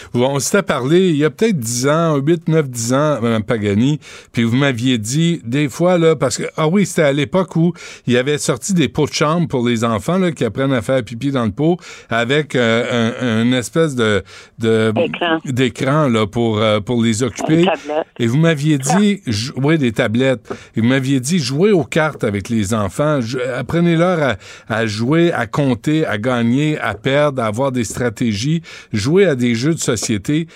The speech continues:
Speaker 1: Et ça, c'est peut-être aussi un, puis je l'ai fait, je l'ai vraiment appliqué, ce que vous m'aviez dit. Puis je l'ai vu, la différence, là, de, de notre, du rapport que tu développes avec ton enfant. Au lieu de le parquer avec un écran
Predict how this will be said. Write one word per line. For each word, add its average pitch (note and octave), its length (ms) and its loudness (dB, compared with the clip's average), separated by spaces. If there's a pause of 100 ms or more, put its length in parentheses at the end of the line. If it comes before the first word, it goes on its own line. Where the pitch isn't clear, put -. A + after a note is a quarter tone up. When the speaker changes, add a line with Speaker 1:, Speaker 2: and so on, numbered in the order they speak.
(240)
Speaker 1:
Et G#2+ 80 -2
ça, F#3 300 0
c'est B2+ 260 -4
peut-être D#3+ 300 -2
aussi C3+ 300 -2
un, C#3 100 2
puis A#2 460 -2
je B2 160 -4
l'ai E3+ 140 2
fait, F3 220 0
je A#2+ 140 -8
l'ai A#2+ 80 0
vraiment D#3 280 0
appliqué, E3 380 -2
ce - 80 -8
que C3 60 -4
vous G#2 100 -2
m'aviez G2+ 320 -2
dit. D#3+ 260 -2 (360)
Puis A#2 140 0
je B2 160 -2
l'ai E3 140 2
vu, F#3+ 220 0
la C3+ 160 2
différence, A2+ 640 -2
là, G2 120 -2
de, F#2 160 -4 (340)
de A#2 120 0
notre, C3 380 -2
du B2 160 -4
rapport E3 460 0
que C3 100 -2
tu A2+ 200 -6
développes C3+ 380 0
avec G2+ 200 -2
ton A2 180 0
enfant. G#2+ 380 -2
Au B2 80 0
lieu E3 140 0
de D#3 80 -2
le A#2 80 2
parquer D3+ 460 -2
avec A#2 260 -2
un A2+ 120 0
écran B2 400 -2